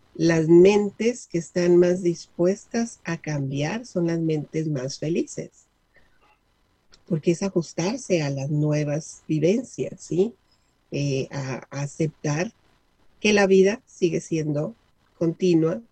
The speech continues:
y cambiante. El universo cambia, el mundo cambia, el planeta cambia. Los seres humanos cambiamos, las ciudades se transforman,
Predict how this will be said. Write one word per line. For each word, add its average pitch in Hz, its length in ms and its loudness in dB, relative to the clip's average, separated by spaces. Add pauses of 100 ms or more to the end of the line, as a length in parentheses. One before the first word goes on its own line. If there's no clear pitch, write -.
(100)
y 190 80 -12
cambiante. 220 540 -2 (500)
El 170 180 -2
universo 170 460 2
cambia, 226 500 -6 (160)
el 165 140 -4
mundo 180 400 2
cambia, 202 480 -4
el 170 120 -10
planeta 151 440 -6
cambia. 196 500 -6 (760)
Los 165 180 2
seres 170 240 0
humanos 160 380 0
cambiamos, 165 600 -2
las 143 140 -4
ciudades 147 380 -4
se 160 100 -8
transforman, 160 920 -2